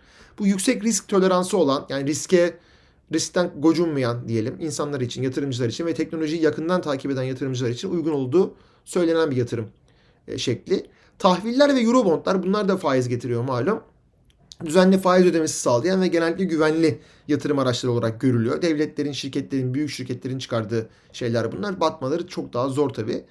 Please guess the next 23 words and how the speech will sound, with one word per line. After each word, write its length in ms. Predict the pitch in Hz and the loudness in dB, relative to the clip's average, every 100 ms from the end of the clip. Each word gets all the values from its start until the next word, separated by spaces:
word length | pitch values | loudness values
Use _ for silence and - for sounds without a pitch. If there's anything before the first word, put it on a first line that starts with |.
| _ _ - | _ _ -4
Eurobondlar 500 | 202 208 190 185 175 | 2 4 4 2 2
da 100 | 190 | 0
tabii 200 | 196 180 | -2 2
döviz 240 | 185 196 156 | 4 4 2
cinsinden 420 | 165 - 170 170 | -2 -2 0 0
faiz 320 | 151 131 127 | 2 0 0
getirisi 320 | 151 123 120 | -4 -4 -8
sunuyor. 360 | - - 113 147 | -8 -10 -8 -4
Yani 260 | 147 135 | -4 -4
bu 80 | 135 | -2
da 160 | 143 135 - _ | -2 -2 -12 _
yine 240 | 143 143 131 | -8 -2 0
devletlerin, 520 | 143 131 131 117 139 | 2 0 -2 -6 -6
kamu 220 | 147 139 | -6 -6
kuruluşlarının, 720 | 131 127 120 120 113 156 190 - _ _ _ - | -6 -6 -4 -4 -4 -4 -6 -12 _ _ _ -6
e, 60 | 127 123 123 110 101 139 131 | -2 0 -2 -2 -4 -6 -4
döviz 300 | 139 151 135 | -2 -2 -2
cinsinden, 580 | 127 120 - 113 131 143 | -2 -2 -4 -6 -4 -4
dolar 280 | 135 135 131 | -2 0 0
ve 60 | |
euro 220 | 131 135 127 | 0 0 0
cinsinden 680 | 120 113 123 131 160 165 | -2 -6 -6 -4 -4 -4
borçlanma 540 | 143 139 139 131 131 | -4 -4 -4 -4 -4